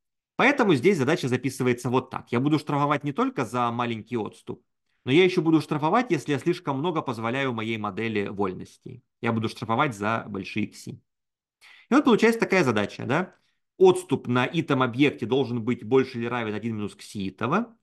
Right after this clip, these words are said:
Кси итый у меня больше равен нуля. А, но штрафую я и за норму весов, то есть я хочу, чтобы отступ был побольше, да, расстояние было побольше до ближайшего объекта, но при этом я хочу, чтобы я поменьше ошибок позволял моей модели.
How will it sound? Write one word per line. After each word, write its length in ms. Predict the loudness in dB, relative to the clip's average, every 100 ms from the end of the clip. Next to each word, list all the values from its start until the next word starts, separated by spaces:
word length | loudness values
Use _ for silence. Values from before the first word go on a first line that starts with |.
| -20
Кси 280 | -6 0 0
итый 200 | 2 2
у 80 |
меня 280 | 2 0 0
больше 300 | 0 -2 -4
равен 140 | -6 -6
нуля. 400 | -6 -4 -4 -8 _ _ _ _ _ _ _ _ 0
А, 600 | 4 4 4 2 0 -4 -12 _ _ _ _ _ _ _ _ _ _ _ _ _ -2
но 560 | 4 6 6 6 2 -4
штрафую 540 | -4 -2 2 4 4
я 200 | 2 -2
и 200 | -2 -2
за 140 | 0 2
норму 300 | 2 0 0
весов, 440 | -2 -4 -6 -6 -2
то 60 |
есть 120 | -2 -2
я 80 |
хочу, 220 | -4 -6 -6
чтобы 260 | -2 4
отступ 300 | 4 4 -4 -2
был 360 | 0 0 -4 _
побольше, 640 | -2 0 -2 -4 -4 -6 -6
да, 180 | -4 0
расстояние 460 | 0 0 0 2 2
было 200 | 0 0
побольше 460 | 0 -2 -4 -4
до 100 | -4
ближайшего 480 | -2 -2 -2 -4 -4
объекта, 520 | -2 -2 -4 -6 -12 -12 _ _
но 140 | 2 4
при 160 | 6
этом 220 | 4 2 0
я 80 |
хочу, 220 | -2 -4 -4
чтобы 220 | -2 -2
я 100 | 0
поменьше 440 | 0 -2 -2 -4
ошибок 420 | -6 -4 -2 -2
позволял 400 | -2 -2 0 0
моей 260 | -2 -4 -4
модели. 460 | -6 -10 -14 -16